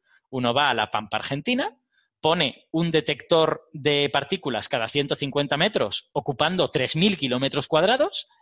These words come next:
y ya está. <laughs> Tiene un detector de rayos cósmicos estupendos. Bueno, esa locura, esa locura faraónica que, eh, que es maravillosa, se llama Pierre Auger y es un, es un detector que está en, en Argentina,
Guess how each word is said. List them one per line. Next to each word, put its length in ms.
y 100
ya 80
está. 260
<laughs> 380
Tiene 240
un 100
detector 480
de 100
rayos 300
cósmicos 480
estupendos. 800
Bueno, 180
esa 200
locura, 640
esa 200
locura 380
faraónica 680
que, 400
eh, 400
que 120
es 60
maravillosa, 720
se 180
llama 280
Pierre 180
Auger 440
y 120
es 140
un, 460
es 180
un 480
detector 600
que 100
está 300
en, 460
en 420
Argentina, 500